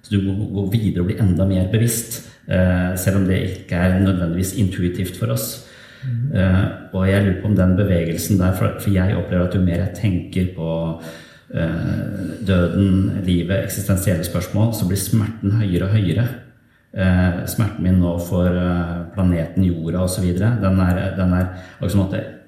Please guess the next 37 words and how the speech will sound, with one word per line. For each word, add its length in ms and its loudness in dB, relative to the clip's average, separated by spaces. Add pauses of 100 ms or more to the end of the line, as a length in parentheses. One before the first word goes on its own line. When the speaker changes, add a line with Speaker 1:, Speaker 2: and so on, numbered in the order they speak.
(180)
Speaker 1:
du, 160 -2
når 220 2
du 80 2
vokser, 680 -2
så 160 -2
har 220 -6
livet 160 2
mitt 200 0
dypere, 460 0
rikere 460 -2
på 100 -2
mange 160 2
måter, 220 0
men 100 0
det 100 -4
er 140 -12
tilsvarende 560 0
mer 80 4
jævlig 460 0
også. 260 0 (500)
Så 140 0
at 160 0
smerten 560 0
vil, 200 2 (260)
vil, 180 -4
det 600 -2
er 100 4
nesten 200 0
som 120 2
om 160 -2
at, 80 -4 (1000)
eh, 220 0
før 360 2
var 100 2
smerten 320 -2
min 160 0
enklere. 540 2